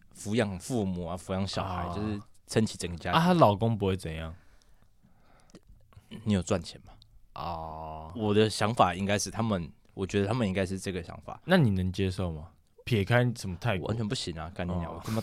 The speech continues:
Speaker 1: 打死他。
Speaker 2: <laughs> 啊。
Speaker 1: 对，然后再就是除了男女不平等，一夫多妻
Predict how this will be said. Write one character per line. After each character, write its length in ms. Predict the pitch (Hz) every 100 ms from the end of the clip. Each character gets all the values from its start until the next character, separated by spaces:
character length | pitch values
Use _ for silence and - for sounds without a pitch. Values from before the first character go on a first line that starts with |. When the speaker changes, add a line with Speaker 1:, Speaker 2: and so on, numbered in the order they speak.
| - - - - - -
Speaker 1:
打 180 | - 101
死 200 | - -
他。 280 | - 76 - -
Speaker 2:
<laughs> 160 | 185
啊。 460 | 123 117 117 98 117 - - - -
Speaker 1:
对， 160 | 87 -
然 120 | 92
后 220 | 107 127 - _ -
再 160 | - 135
就 80 | 123
是 60 |
除 160 | 120 139
了 80 | 139
男 200 | 127 151
女 100 | 131
不 140 | 143
平 220 | 123 95
等， 140 | 95 82 - - - _ - - - _ - - - - -
一 160 | 220 202
夫 240 | - 151
多 240 | 151 147
妻 380 | 147 - 143 147